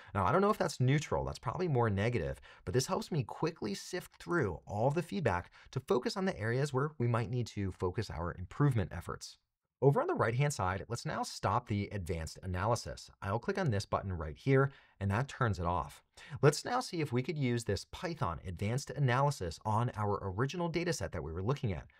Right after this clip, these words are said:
I'll go back to this sheet. On this sheet, let's see if we could use Python to build a dashboard with charts that helps me understand this data better.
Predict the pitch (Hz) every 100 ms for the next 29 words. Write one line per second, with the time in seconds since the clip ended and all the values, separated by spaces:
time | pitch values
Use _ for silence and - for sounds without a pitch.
0 | _ - 85 117 127 120 113 98 82 -
1 | - 101 71 - _ _ _ _ _ _
2 | 180 175 208 302 - 220 123 - - 135
3 | - 247 240 190 160 139 - - 175 185
4 | 80 65 - 98 156 139 98 113 135 147
5 | 107 85 80 107 165 - - - 196 -
6 | - - - - - 113 - 185 - 165
7 | - 117 127 - 107 101 95 - - 82
8 | 80 78 120 76 71